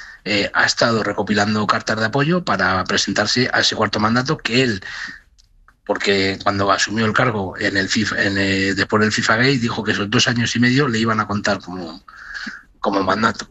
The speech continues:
O sea que aquí, mm, yo creo que en todo esto, aparte de la lucha por el pastel, que es lo más evidente, por el pastel del dinero, hay mucho cinismo y mucha hipocresía por las dos partes, ¿eh?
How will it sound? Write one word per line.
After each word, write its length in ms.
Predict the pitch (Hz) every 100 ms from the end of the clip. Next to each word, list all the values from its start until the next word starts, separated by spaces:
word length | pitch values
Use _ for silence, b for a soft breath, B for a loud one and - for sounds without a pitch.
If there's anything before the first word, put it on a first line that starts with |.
| -
O 20 | -
sea 200 | 95 92
que 100 | 95
aquí, 540 | 92 120 123 135 139
mm, 400 | 123 117 110 104
yo 160 | 104 120
creo 220 | 123 123
que 60 | 120
en 100 | 117
todo 180 | 117 120
esto, 200 | 127 127
aparte 320 | 107 107 107
de 120 | 104
la 420 | 104 104 101 101
lucha 340 | 107 120 127 113
por 160 | 107
el 100 | 104 80
pastel, 440 | 95 - 127 101
que 120 | -
es 40 | 107
lo 80 | 104
más 220 | 104 -
evidente, 380 | 98 117 113 98
por 100 | 95
el 80 |
pastel 380 | - 92 - 107
del 140 | 107 104
dinero, 460 | 110 123 135 147 B B B B - -
hay 160 | - 101
mucho 340 | 214 - 107
cinismo 540 | 104 107 113 120 139 147
y 100 | 101
mucha 260 | 107 -
hipocresía 560 | 101 95 95 - 127 143
por 180 | - 110
las 140 | 92 95
dos 120 | -
partes, 400 | 113 196 - -
¿eh? 140 | -